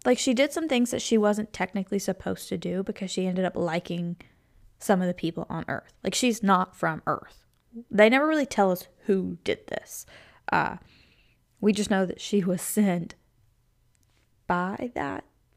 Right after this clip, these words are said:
person, being, what the fuck ever. It's crazy. So the women, when they go into these cocoon things, they go off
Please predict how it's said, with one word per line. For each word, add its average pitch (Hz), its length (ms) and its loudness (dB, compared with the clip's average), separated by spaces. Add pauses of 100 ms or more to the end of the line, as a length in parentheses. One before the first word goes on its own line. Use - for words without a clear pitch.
(520)
person, 294 720 -10 (160)
being, 302 720 -6 (260)
what - 140 -12
the 294 80 -18
fuck - 260 -12
ever. 302 420 -6 (400)
It's 220 180 4
crazy. - 460 -8 (320)
So 220 420 6 (1400)
the 233 140 8
women, 240 460 4 (400)
when 226 200 6
they 226 160 6
go 403 240 4
into 370 180 2
these 285 180 0
cocoon 214 520 2
things, 185 340 -2 (360)
they 226 140 8
go 240 360 4
off 359 240 0